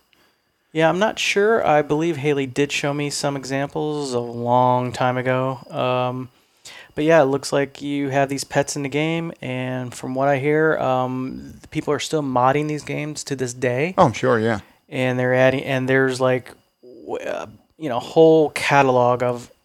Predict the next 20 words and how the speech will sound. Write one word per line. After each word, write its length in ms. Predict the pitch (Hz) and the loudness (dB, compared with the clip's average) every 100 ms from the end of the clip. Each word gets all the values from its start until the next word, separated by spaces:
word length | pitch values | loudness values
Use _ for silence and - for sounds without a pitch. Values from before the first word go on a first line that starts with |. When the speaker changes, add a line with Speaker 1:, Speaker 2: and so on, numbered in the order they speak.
| - | -2
Speaker 1:
A 200 | 160 143 | 4 8
I 460 | 135 135 123 120 120 - | 8 10 8 6 2 -6
you 140 | 147 | -8
can 120 | - | -8
program 500 | 127 - 139 131 127 | -8 -2 0 2 2
into 220 | 127 123 123 | 0 -4 -4
these, 440 | 123 120 117 - - - - - - - | -4 -6 -6 -8 -12 -20 -20 -20 -20 -10
um, 260 | - 127 120 | 0 0 0
animals 480 | 147 139 135 127 123 | 2 4 4 2 0
to 120 | - 120 | -2 2
have 240 | 127 123 | 4 4
certain 300 | - 151 135 | 2 -2 -2
behaviors 880 | 123 113 131 131 123 120 123 120 117 | -6 -4 2 2 2 0 0 -2 0
that 200 | 120 117 | 0 2
are 340 | 117 117 117 - - - - - | 2 0 -2 -6 -16 -20 -14 0
more 260 | 135 135 | 6 6
than 140 | 123 120 | 6 4
just 180 | 123 - | 0 -2
a 40 | |
script, 500 | - - 127 - - | -6 -4 -4 -4 -12